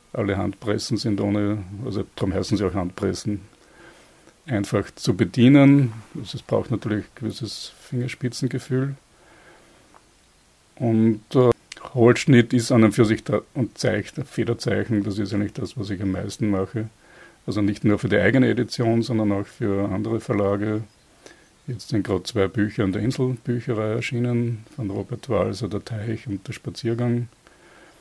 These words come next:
Und dieser Spaziergang erscheint jetzt auch mit meinem Holzschnitt in einer arabisch-,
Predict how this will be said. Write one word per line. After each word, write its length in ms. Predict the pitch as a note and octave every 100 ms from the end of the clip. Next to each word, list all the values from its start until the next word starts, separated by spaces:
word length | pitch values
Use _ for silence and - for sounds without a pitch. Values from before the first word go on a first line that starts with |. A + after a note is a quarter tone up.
| _ _ -
Und 160 | A2 A2+
dieser 180 | G2
Spaziergang 520 | G2 - - G#2+ G#2+ G2+
erscheint 320 | - G2 G#2
jetzt 180 | - A2
auch 220 | G2+ G2+
mit 160 | G#2
meinem 260 | G#2 G2 G2
Holzschnitt 440 | G2 - A2 G2+ - _ -
in 160 | C3 G#2
einer 240 | F#2+ F#2
arabisch-, 500 | F#2 G2+ B2 B2+